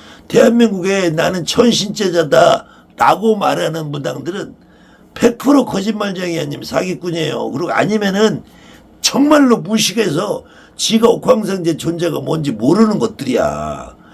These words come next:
제발 여러분들 이런 말에 속지 마세요. 이런 말에 속으면 큰일 나. 인생 완전히 나락으로 떨어져요. 인생 종치는 거예요. 다시 한번, 다시 한번 제가 정말로 지가 천신제자라고 떠드는 사람들이 있으면은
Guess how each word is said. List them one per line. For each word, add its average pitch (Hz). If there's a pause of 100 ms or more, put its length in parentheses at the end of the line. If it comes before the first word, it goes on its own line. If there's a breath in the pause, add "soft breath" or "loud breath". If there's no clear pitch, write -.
(280 loud breath)
제발 156
여러분들 113
이런 123
말에 98
속지 -
마세요. 80
이런 98
말에 90
속으면 139 (120)
큰일 247
나. -
인생 170 (380 loud breath)
완전히 226
나락으로 117
떨어져요. 120
인생 113
종치는 190
거예요. 87
다시 -
한번, 117
다시 151
한번 143
제가 80 (720 soft breath)
정말로 247 (260)
지가 180
천신제자라고 202
떠드는 185
사람들이 120
있으면은 120